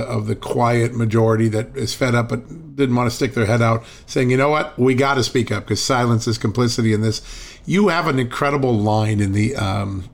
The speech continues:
the article. When, as soon as I read it, it just jumped out at me, and I've said it about twenty times to myself, uh, as I'm walking around. Social media has both magnified and weaponized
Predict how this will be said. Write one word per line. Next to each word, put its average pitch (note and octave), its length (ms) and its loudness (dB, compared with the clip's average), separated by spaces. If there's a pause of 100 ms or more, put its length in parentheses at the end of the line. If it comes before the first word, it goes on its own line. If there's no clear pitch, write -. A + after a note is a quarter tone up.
(120)
the G#2+ 140 -4
article. G#2 460 -2
When, A#2 280 0
as A2+ 80 0
soon C#3+ 160 0
as A#2+ 100 0
I A2+ 100 4
read G#2+ 260 2
it, G#2 100 -2
it G2 100 -4
just F#2 220 -6
jumped G#2+ 260 -4
out G#2 160 0
at A2+ 80 -6
me, G#2+ 120 -2
and G#2 100 0
I've G2+ 180 -4 (240)
said C#3+ 240 0
it C3 100 2
about A#2+ 260 0
twenty C3 240 2
times A#2 320 0
to B2 60 0
myself, A2+ 500 0
uh, A2+ 260 0
as A2+ 200 0
I'm A2 100 0
walking A2+ 340 2
around. A2+ 300 4 (400)
Social E3+ 500 0
media A#2+ 500 2 (200)
has A#2+ 200 -2
both A2+ 320 2
magnified B2+ 1120 0 (460)
and A#2 280 2
weaponized A2 920 0